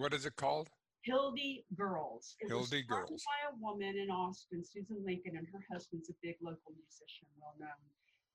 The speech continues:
Speaker 2: She was an opera singer, and she went to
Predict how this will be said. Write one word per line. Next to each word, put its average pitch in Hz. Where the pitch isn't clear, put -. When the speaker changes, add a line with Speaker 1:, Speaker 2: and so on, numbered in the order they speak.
Speaker 2:
She 226
was 185
an 180
opera 202
singer, 151
and 165
she 196
went 214
to 170